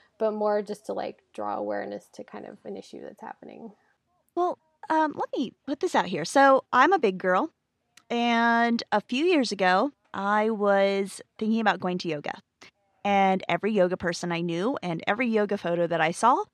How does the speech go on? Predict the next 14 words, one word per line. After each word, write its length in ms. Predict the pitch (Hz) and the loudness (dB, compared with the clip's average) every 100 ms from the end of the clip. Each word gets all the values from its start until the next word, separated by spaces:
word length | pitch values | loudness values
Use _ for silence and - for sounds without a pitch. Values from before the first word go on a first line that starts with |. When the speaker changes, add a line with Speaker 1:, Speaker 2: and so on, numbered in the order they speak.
| _ _ - | _ _ -4
Speaker 2:
uh, 80 | 202 | -4
for 280 | - 190 - | 2 2 4
every 320 | 202 214 240 | 0 0 0
yoga 340 | 233 208 202 208 | 2 4 4 2
studio 400 | - 180 175 170 | -2 0 2 2
in 100 | 165 | 0
town 480 | - 226 277 403 277 | 0 2 2 2 2
was 300 | 175 160 156 | 2 0 -4
a 40 | |
bunch 280 | 165 170 180 | -6 -4 -2
of 220 | 208 214 | 0 0
very 380 | 196 175 170 190 - - | 0 -2 -2 -2 -8 -8
thin, 520 | 170 160 160 196 214 _ _ _ 165 | -6 -6 -6 -8 -10 _ _ _ -14
athletic, 800 | 170 160 165 160 165 240 _ | -10 -2 0 0 0 -2 _